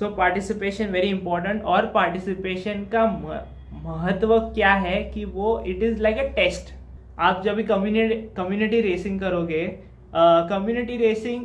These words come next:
is equals to unit test। अ, आप directly final exam तो नहीं देते schools में, आपको छोटी-छोटी exams पहले देनी होती। सीखने में,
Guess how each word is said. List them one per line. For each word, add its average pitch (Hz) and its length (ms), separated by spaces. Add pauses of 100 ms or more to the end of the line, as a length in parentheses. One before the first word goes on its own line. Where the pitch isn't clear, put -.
(140)
is 208 100
equals 220 500
to 220 220
unit 196 280
test। - 420 (420)
अ, 160 60 (400)
आप 185 380
directly 220 440
final 202 400
exam 202 280
तो 214 120
नहीं 202 160
देते 202 300
schools 175 480
में, 190 260 (280)
आपको 165 260
छोटी-छोटी 214 500
exams 208 460
पहले 190 240
देनी 185 260
होती। 175 260
सीखने 233 640
में, 120 140